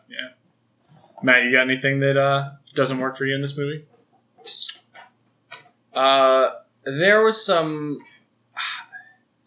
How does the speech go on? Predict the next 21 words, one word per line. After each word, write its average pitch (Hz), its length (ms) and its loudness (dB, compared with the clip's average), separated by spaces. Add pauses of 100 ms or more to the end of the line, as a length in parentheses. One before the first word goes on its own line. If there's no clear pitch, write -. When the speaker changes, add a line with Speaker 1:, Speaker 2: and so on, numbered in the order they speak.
(1200)
Speaker 2:
I 156 120 -4
guess 180 440 -4
thematically 170 680 0
it 151 100 -6
still 156 240 -4
sorta 151 280 -2
works. 139 520 -2
It 120 120 -6
just 151 240 -4
felt 120 260 2
like 104 360 0
the, 104 500 -6
all 117 180 -2
the 113 80 -4
underground 104 680 -4
Seattle 101 460 -4
shit 101 220 -6
was 101 140 -10
a 104 40 -10
little 101 160 -8
cumbersome 101 680 -6